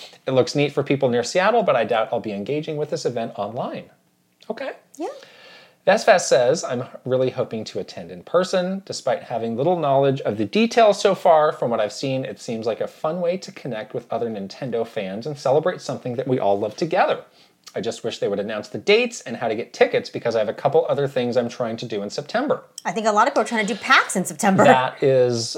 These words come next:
Speaker 1: uh,
Speaker 2: Yeah.
Speaker 1: yeah, I think if, if this is in line with the event that we went to in Japan, then that's, that's definitely what you can expect.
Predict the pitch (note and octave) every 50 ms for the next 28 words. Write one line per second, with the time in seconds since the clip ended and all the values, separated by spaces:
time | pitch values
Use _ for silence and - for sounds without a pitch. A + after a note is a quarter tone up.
0 | - - B2+ A#2+ A#2 A2+ A2 G#2+ G#2+ A3+ A3+ B3 - G#4+ D3+ C3 C3 F#3 D3 D3+
1 | D#3+ C#3 - - C#3+ B2+ - - C#3+ C3 C#3 C#3+ A#2 A#2+ A#2+ A#2 A2+ A2+ A2+ A2+
2 | A#2 A2+ G#2+ - - B2 A2+ A2 G#2 G2+ A#2 G#2+ G2+ A2+ G2+ G#2 G#2 G2+ G2 F#2+
3 | - - A#2 F#2+ F#2 - - - - B3+ G3+ G#2+ F#2+ F#2+ F#2 F#2+ F#2+ F#2+ - -
4 | - - - _ _ - F#2 - - - A2+ F#2+ - - G#2+ - - F#2+ F2+ -
5 | - - G2+ - G#2 F2+ - - - - F#2+ - - - -